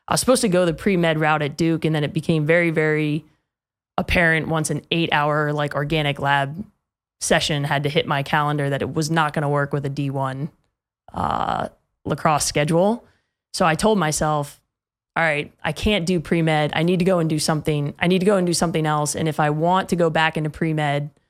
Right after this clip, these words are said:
I'll go and just do a post-bac year, and then I'll go to medical school." And that's what I always told myself.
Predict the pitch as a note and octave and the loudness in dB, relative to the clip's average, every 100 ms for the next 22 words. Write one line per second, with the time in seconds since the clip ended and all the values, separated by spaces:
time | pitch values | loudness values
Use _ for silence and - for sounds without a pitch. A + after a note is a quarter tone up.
0 | _ _ _ _ _ - F3+ F#3+ G3+ F#3+ | _ _ _ _ _ -2 0 4 2 2
1 | F3+ - E3+ D3+ F3+ E3+ - D3+ C#3 - | 0 0 0 0 0 0 0 -2 -2 -4
2 | D3+ C3+ C3 D#3 E3+ _ _ E3 E3+ E3+ | -4 -2 -2 -4 -8 _ _ 0 2 4
3 | D#3 D3 C#3+ C#3 C#3 C3+ - - - - | 4 2 -2 -4 -4 -6 -8 -8 -4 -2
4 | - - F#3+ B3 G3 F3+ D#3+ - D3+ D#3 | 0 2 2 4 4 2 -2 -4 -4 -2
5 | E3+ G3 F#3 A3+ - | -2 0 0 -2 -6